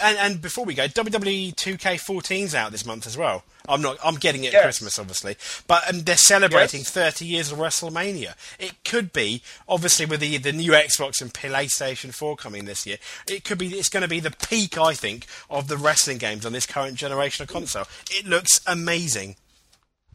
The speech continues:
Speaker 2: The, uh, al-, although I'm not a big gamer, as you know, I do, 'cause isn't it the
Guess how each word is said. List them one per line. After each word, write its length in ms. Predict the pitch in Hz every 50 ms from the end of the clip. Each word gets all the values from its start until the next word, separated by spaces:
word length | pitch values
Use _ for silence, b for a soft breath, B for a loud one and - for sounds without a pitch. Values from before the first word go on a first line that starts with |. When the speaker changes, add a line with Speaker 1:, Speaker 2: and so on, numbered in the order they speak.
| - - - - - - - -
Speaker 2:
The, 340 | 180 196 202 196 190 185
uh, 160 | 185 180 180 180 - 170
al-, 120 | 185 190 -
although 420 | 196 185 170 180 202 214 226 247
I'm 80 | 254 233
not 180 | 226 220 180 170
a 40 | -
big 180 | 196 202 -
gamer, 380 | - 196 202 208 196 175 151 143
as 140 | 143 139 -
you 80 | 151 151
know, 260 | 170 165 147 139 139 139
I 200 | 139 147 151 147
do, 340 | - - - 180 208 220 226 226 214 202 - - _
'cause 180 | - 185 175 185
isn't 140 | 214 240 233
it 180 | 220 - 160
the 260 | - 196 196 190 180